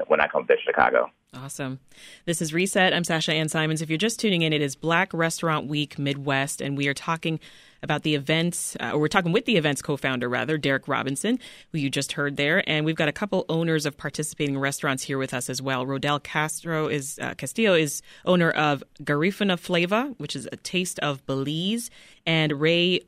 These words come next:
Speaker 2: Obeybour is co-owner of Deli King, Inc. All right. I'm so glad, Rodel, that I listened to my producer, Brenda,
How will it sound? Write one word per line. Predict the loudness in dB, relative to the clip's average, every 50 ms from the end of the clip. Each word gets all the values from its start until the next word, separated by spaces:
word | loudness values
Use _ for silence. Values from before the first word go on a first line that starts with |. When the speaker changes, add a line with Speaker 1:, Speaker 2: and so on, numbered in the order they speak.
| -4 -2
Speaker 2:
Obeybour | -2 -2 0 2 2 2 2 2 2 0 0 0 0 0 0 0 0
is | -2 -2 -4 -4
co-owner | -4 -4 -2 -2 -2 -2 -2 -2 -2 -2 -2
of | -2 -4 -4 -4 -6 -14 -12 -6
Deli | -4 -2 -2 -2 -2 -4
King, | -6 -12 -8 -6 -4 -2 -2 -4 -6 -8 -10 -8
Inc. | -6 -4 -4 -4 -6 -10 -18 -18 -18 -16 -6 0
All | 2 4
right. | 4 4 2 -2 _ -20 -20 _ _ _ _ -2
I'm | 0 0 2 2 2 0 -2 -2 -4
so | -2 -2 -2
glad, | 0 2 2 2 2 2 0 -2 -6 -16 -20 -20 _ -10
Rodel, | -8 -4 -4 -2 -2 -2
that | -2 -2 -2
I | -2
listened | -2 -2 -4 -6 -6 -8 -8 -8
to | -6 -6
my | -6 -6
producer, | -6 -8 -8 -6 -6 -6 -4 -4 -4
Brenda, | -4 -4 -4 -4 -6 -6 -6 -6